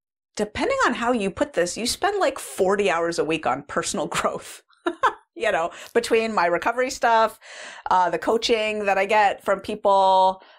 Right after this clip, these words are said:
the, um, I don't know, all the stuff I do, it's basically recovery. It's like, uh, it's like personal growth. And I'm like, "Well, yeah, that's why I,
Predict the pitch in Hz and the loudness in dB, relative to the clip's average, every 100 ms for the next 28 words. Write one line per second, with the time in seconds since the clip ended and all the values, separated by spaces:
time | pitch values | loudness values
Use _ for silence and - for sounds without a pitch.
0 | _ 190 180 175 - 180 175 165 165 170 | _ 2 4 4 4 4 4 4 0 -8
1 | 160 180 - _ _ _ _ - 220 440 | -10 -12 -20 _ _ _ _ -2 -2 0
2 | 226 190 220 269 339 508 453 208 160 160 | 0 2 2 0 -2 0 0 2 2 2
3 | - 220 262 311 302 208 185 190 196 440 | -2 -2 0 -2 0 0 2 0 0 0
4 | 240 139 151 180 - 185 180 185 180 175 | -2 -6 -6 -6 0 0 0 2 4 6
5 | 175 175 - 196 226 233 - - 330 349 | 6 4 2 -4 -2 0 -2 0 0 2
6 | 359 202 202 208 208 180 220 247 220 269 | 2 2 -2 -2 0 0 0 -2 -4 -2
7 | - - 160 165 160 156 165 | -4 -4 0 0 2 0 -2